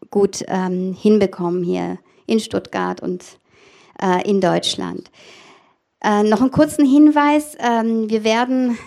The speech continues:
im März wieder hier sein, äh, voraussichtlich am zwanzigsten März, aber da bekommen Sie Infos von uns. Wenn Sie noch keine E-Mails von uns erhalten,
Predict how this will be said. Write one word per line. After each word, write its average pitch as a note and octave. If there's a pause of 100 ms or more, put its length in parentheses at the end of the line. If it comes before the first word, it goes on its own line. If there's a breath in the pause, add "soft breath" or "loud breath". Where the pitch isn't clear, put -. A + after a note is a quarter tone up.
im A3+
März B3
wieder C#4
hier C#4
sein, C4+
äh, A3+
voraussichtlich A3
am G#3
zwanzigsten B3
März, A3+
aber G#3 (260 loud breath)
da -
bekommen A#3
Sie A3
Infos C#4+
von B3
uns. A3+
Wenn B3+
Sie C4+
noch B3
keine A3+
E-Mails A3+
von -
uns G#3+
erhalten, B3